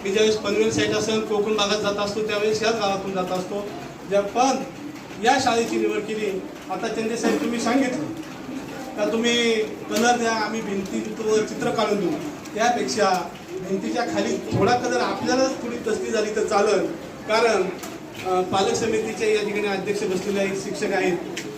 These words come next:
मी नेहमी सांगत असतो, अ, का त्यापेक्षा अजून पाच दहा हजार जातील, कारण तुमच्यासारखा मी नेहमी म्हणतो, "भगवान, जय भगवान, जय भगवान." मला देखील एक जय भगवान भेटले. असो,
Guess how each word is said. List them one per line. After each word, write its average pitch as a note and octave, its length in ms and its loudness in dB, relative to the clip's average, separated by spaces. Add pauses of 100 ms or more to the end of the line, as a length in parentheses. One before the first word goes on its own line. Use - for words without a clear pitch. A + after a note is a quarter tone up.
(100)
मी G3 100 -2
नेहमी G#3+ 280 4
सांगत G3+ 320 2
असतो, F#3+ 360 4 (640)
अ, E3+ 340 2 (640)
का G#3 460 4 (520)
त्यापेक्षा C4 680 4
अजून A#3 220 0
पाच B3 220 4
दहा B3 180 4
हजार A#3 220 0
जातील, A#3 340 0 (500)
कारण A3+ 160 0
तुमच्यासारखा A3+ 640 2
मी A3+ 140 2
नेहमी A3+ 260 4
म्हणतो, A3 280 2
"भगवान, A3 540 4 (680)
जय A3 140 0
भगवान, A3 500 2
जय G#3 160 4
भगवान." G#3+ 440 2
मला G3+ 220 2
देखील A3+ 260 0
एक A3 140 4
जय G3 200 4
भगवान G3+ 320 2
भेटले. F3 360 0 (540)
असो, C#4+ 500 0